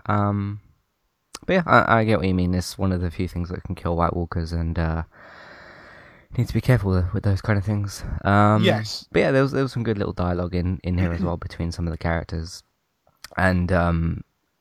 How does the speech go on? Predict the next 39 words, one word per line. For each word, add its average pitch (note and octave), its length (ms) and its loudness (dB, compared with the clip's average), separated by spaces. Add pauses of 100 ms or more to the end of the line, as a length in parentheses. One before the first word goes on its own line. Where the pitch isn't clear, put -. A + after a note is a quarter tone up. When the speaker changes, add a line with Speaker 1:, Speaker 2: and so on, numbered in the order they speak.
(340)
Speaker 1:
uh, A1+ 300 -2
Tormund's F2+ 400 0
explanation E2 720 -4
of, D#2+ 260 -2
uh, D#2 340 -2 (720)
you E2+ 140 -2
know, E2 80 -2 (180)
h-, F2+ 100 -8
h-, E2+ 60 2 (160)
how F2 140 2
do E2 100 -4
you E2 80 -2
keep - 360 -8
warm E2+ 280 0
and D#2+ 120 -2
stuff, E2 380 -4
and D#2+ 100 -4
he's, E2 180 -4 (100)
he's E2 160 -8
telling F2 300 -4
them E2 140 -2
that. E2 220 -2
That - 120 -6
was - 80 -14
quite - 220 -8
funny E2+ 240 -6
as E2 120 -6
well. E2 260 -6 (600)
Speaker 2:
Yeah. D#3 280 2 (200)
Speaker 1:
Uh, F#2 340 2
but F#2 120 0
yeah, G2+ 100 2
that E2+ 140 -2
was - 100 -10
just G#2 200 -8
a A2 40 -8
brief G#2 220 -6
little G#2+ 140 -8
scene. C3+ 320 -6